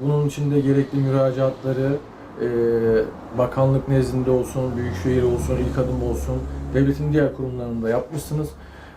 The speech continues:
E, inşallah bu kentsel dönüşüm başlar. İnşallah bu mahalle, mahalle halkı için de güzel şeyler olur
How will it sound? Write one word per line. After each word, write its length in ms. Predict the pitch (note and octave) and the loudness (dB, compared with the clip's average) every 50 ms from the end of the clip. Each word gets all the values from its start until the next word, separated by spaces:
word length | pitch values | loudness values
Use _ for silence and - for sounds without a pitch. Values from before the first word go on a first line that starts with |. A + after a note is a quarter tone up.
| - - - | -8 -2 0
E, 320 | A#2 A#2+ A#2 A#2 A#2 A#2 A2 A2 - - - - - - - - - - - - | 2 4 4 4 2 2 0 -2 -4 -10 -18 -20 -20 -20 -20 -20 -20 -20 -4 2
inşallah 560 | D3+ F3 D#3+ - - D3 C#3+ C#3+ D3+ D#3 D#3 D3+ D3+ D3+ | 2 2 4 4 4 4 4 4 4 4 2 0 -2 -4
bu 40 | |
kentsel 540 | C#3+ - D3+ D3 D3 C#3 - D3+ D3+ C#3+ C3+ C3 | -2 0 0 2 2 0 0 2 2 2 2 2
dönüşüm 420 | C3 B2 A#2 G#2+ - - D3 D3+ - - - - - | -2 -4 -4 -6 -4 -4 -4 -4 -4 -8 -12 -4 0
başlar. 420 | C3+ C3 B2+ - - - C#3 D3 D3 - - - - - - - - - - - - C#3 | 0 0 0 -2 -2 -2 -2 -2 -2 -4 -10 -16 -20 -20 -20 -20 -20 -20 -18 -6 -4 -4
İnşallah 400 | C#3 - - C3+ B2+ C3+ C3+ C3+ C3 C3 | -2 0 0 0 0 0 0 -2 -2 -4
bu 20 | |
mahalle, 300 | C3+ C3+ C3 B2+ B2+ B2 - - C3 B2+ B2+ B2 | -2 0 2 2 2 0 0 -4 -4 -4 -2 -2
mahalle 300 | B2+ B2+ B2+ C3 B2+ B2+ | 2 2 4 4 4 4
halkı 320 | B2+ C3 B2+ B2 - C3+ | 4 2 2 0 0 -4
için 300 | B2+ G#2+ - - A#2 A#2+ | -4 -4 -4 -8 -6 -4
de 100 | C3+ C#3+ | -2 -2
güzel 300 | C#3 B2 A#2 B2+ B2 A2+ | -2 0 0 0 0 0
şeyler 220 | G#2+ A#2 A2+ B2+ C3 | 0 -2 0 0 0
olur 240 | A#2+ A#2+ B2 B2 | 0 -2 -4 -6